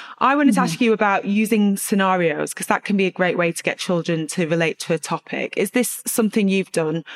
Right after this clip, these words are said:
Speaker 1: or would you do this when discussing puberty with your children?
Speaker 2: Yeah, but not in, I think it's similar to what Jamie was saying, is, like,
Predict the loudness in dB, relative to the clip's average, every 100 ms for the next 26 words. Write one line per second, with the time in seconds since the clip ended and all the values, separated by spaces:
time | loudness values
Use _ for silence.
0 | -16 -2 0 0 0 0 0 -2 0 0
1 | 0 -2 -2 -4 -4 -6 -4 -4 -4 -6
2 | -4 -6 -2 -2 -2 -4 -6 -6 -8 -8
3 | -12 _ _ _ 2 4 4 4 2 0
4 | 0 -2 2 4 4 2 -2 0 2 2
5 | 2 0 -2 -2 0 -2 -4 -2 0 2
6 | 0 -4 -2 0 2 0 -2 -2 0 0
7 | 2 0 0 -2 -2 0 -2